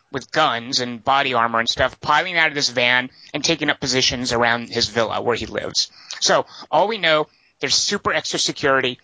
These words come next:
How is Colombiana, you know, how is Zoe Saldana gonna get into this?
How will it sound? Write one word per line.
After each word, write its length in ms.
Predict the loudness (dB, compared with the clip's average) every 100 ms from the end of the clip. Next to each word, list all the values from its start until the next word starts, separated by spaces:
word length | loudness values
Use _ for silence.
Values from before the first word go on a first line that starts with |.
| _ _ -20 -6
How 260 | 0 2
is 160 | 2 -2
Colombiana, 720 | -2 0 0 2 2 2 0
you 60 | -2
know, 80 | -2
how 280 | 0 0 0
is 80 | 0
Zoe 220 | 2 2
Saldana 440 | 0 2 0 0
gonna 160 | -2 -6
get 140 | -2 -2
into 200 | -2 0
this? 480 | 0 0 -2 -4